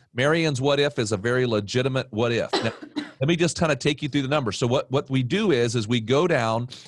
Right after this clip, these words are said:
and in the spreadsheet, it says, "Okay, Mary Ann has thirty-two hundred dollars a month coming in." That's her Social Security. But she has a monthly expense now of that seventeen six eighty-two.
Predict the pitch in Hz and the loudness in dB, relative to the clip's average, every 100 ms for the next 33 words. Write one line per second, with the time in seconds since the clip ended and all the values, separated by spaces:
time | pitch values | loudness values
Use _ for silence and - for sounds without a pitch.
0 | - 117 156 196 - 185 180 - 135 123 | -4 0 2 0 0 0 0 0 0 0
1 | - 123 113 143 - 117 107 127 151 151 | 0 -2 0 -2 0 -2 0 0 0 -2
2 | 127 151 110 92 131 - - _ _ _ | -2 -2 0 -2 -4 -8 -16 _ _ _
3 | _ _ 110 127 139 151 143 139 135 131 | _ _ 0 0 0 0 0 2 2 2
4 | 139 131 113 - 135 120 131 117 73 90 | 0 -2 -2 -2 -4 -2 -2 -4 -4 -6
5 | 98 107 101 110 104 110 107 107 87 - | -4 -4 -2 -2 -2 -6 -4 -2 -2 -4
6 | - _ _ _ _ _ _ - 127 - | -14 _ _ _ _ _ _ -2 -2 -2
7 | 135 123 113 127 117 110 104 95 _ _ | 0 0 2 0 0 0 0 -2 _ _
8 | 107 147 143 131 127 113 107 _ _ 107 | 0 0 -2 0 0 -2 -6 _ _ -8
9 | - - 175 214 - 107 107 110 110 113 | -8 -2 -2 -2 -4 -2 0 0 0 -2
10 | - - 131 120 110 123 113 - 117 - | -2 -2 -2 -2 -4 -4 -4 -4 -4 -2
11 | 110 98 - 147 180 | -2 -2 -2 0 0